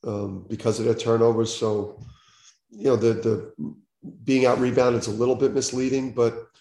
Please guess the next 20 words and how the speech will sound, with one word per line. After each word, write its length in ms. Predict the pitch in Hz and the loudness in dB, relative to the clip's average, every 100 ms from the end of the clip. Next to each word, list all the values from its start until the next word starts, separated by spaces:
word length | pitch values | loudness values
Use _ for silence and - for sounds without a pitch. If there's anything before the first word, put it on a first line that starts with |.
| - - | -20 -4
they 100 | 127 | -2
did 280 | 120 139 139 | 4 4 6
mitigate 640 | 127 120 120 117 113 113 - | 4 2 0 0 0 -4 -2
one 140 | 117 | 0
of 60 | 113 | 0
the 60 | 120 | 0
best 240 | 113 - | -2 -2
things 240 | 117 104 | -4 -4
that 100 | 107 | -6
we 120 | 117 104 | -4 -4
do, 280 | 113 110 | -2 -2
which 240 | 107 104 110 | -2 -4 -6
is 220 | 104 - | -8 -6
the 100 | 110 | -4
offensive 480 | 110 98 101 98 95 | -4 -6 -8 -8 -8
rebounding. 520 | 101 101 98 95 92 _ - | -6 -6 -8 -8 -12 _ -10
Uh, 220 | 104 98 | -8 -6
they're 160 | 113 110 | -6 -4
so 220 | - 120 | -2 -2
sound. 680 | 120 - 113 113 107 101 | -2 -4 -2 0 -2 -4